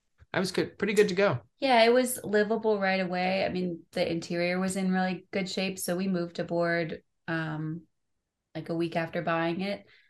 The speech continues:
Speaker 2: Um, it wasn't cruise ready by any means. Um,
Speaker 1: No.
Speaker 2: and we didn't go into it with a refit in mind. I know that's kind of a common pathway of,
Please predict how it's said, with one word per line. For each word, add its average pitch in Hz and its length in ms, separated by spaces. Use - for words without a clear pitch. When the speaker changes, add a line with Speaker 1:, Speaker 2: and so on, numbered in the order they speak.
Speaker 2:
Um, 156 600
it 202 320
wasn't 185 640
cruise 190 420
ready 160 320
by 170 220
any 175 220
means. 190 540
Um, 185 460
Speaker 1:
No. 208 80
Speaker 2:
and 220 80
we 247 80
didn't 254 220
go 202 200
into 214 340
it 196 280
with 190 180
a 175 80
refit 180 420
in 262 140
mind. 269 320
I 220 40
know 185 120
that's 175 200
kind 180 180
of 170 80
a 170 60
common 160 360
pathway 156 540
of, 151 160